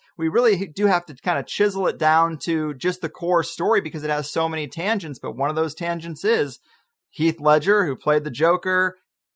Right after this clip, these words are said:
based off The Killing Joke. Killing Joke was also a band, and there's connections there as well.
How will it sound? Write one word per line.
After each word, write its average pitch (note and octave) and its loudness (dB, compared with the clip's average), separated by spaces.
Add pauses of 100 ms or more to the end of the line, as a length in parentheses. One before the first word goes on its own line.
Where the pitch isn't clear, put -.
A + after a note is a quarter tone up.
(140)
based D3 2
off C3+ 2
The - -8
Killing F#3+ 4
Joke. F3+ 2
Killing F3 0
Joke D#3+ 2
was C3 -6
also F#3 4
a F3+ -4
band, F3 0
and D3+ -6
there's C#3 -6
connections D3+ -4
there D3+ 0
as C#3 -4
well. F#3 0